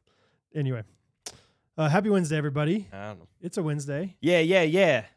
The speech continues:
Speaker 1: Anybody having some wins out there?
Speaker 2: Yeah, I got a win.
Speaker 1: Okay.
Speaker 2: Or I don't know if you were talking to me. You were kinda talking to the ghosties, I guess. But
Speaker 1: Yeah, go, no, go ahead.
Speaker 2: my win of the week is that the wedding video is done,
Speaker 1: Oh,
Speaker 2: uh,
Speaker 1: my
Speaker 2: from Brady.
Speaker 1: gosh.
Speaker 2: It's awesome.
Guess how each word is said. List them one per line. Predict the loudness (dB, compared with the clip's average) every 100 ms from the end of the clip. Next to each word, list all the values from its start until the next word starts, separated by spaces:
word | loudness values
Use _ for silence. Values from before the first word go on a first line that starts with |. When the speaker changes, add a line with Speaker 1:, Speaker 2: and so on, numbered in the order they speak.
| -8
Speaker 1:
Anybody | -6 -4 -4
having | -4 -6
some | -8 -6
wins | -4 -2 -2
out | -2 -2
there? | -4 -4 -4 -6 _ _ _ -4
Speaker 2:
Yeah, | -2
I | 0
got | 0
a | 0
win. | -2 -2 -4 _ _
Speaker 1:
Okay. | -10 -6 -6
Speaker 2:
Or | -4 -4 -4
I |
don't | -6
know |
if | -6
you | -6
were |
talking | -4 -6
to | -6
me. | -8 -8
You |
were | -8
kinda | -10 -10
talking | -12 -14
to | -14
the |
ghosties, | -14 -14 -16
I |
guess. | -14 -14 -16
But | -16 -18 _ _ _ _ _ _
Speaker 1:
Yeah, | -4
go, | -4 -4
no, | -4
go | -4
ahead. | -4 -2
Speaker 2:
my | 0
win | 2 0
of |
the | 0
week | -2
is | -2
that | -4 -4
the | 0
wedding | 0 0
video | -2 -2 -2
is | -4
done, | -6 -6 -8 _ _ 0
Speaker 1:
Oh, | 2 2
Speaker 2:
uh, | 2 2 0
Speaker 1:
my | -2
Speaker 2:
from | -4
Brady. | 0 2 2 0 -2 -4
Speaker 1:
gosh. | -10 _ _ _
Speaker 2:
It's | -10 -10 -6
awesome. | -4 -2 -4 -6 -6 -10